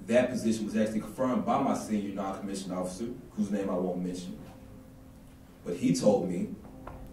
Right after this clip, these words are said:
"Hey, Fife," which is what they call me,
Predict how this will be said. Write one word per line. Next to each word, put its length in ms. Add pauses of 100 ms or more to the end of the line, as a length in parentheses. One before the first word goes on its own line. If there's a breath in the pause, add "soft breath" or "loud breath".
(720)
"Hey, 240
Fife," 260 (520)
which 120
is 60
what 200
they 60
call 240
me, 120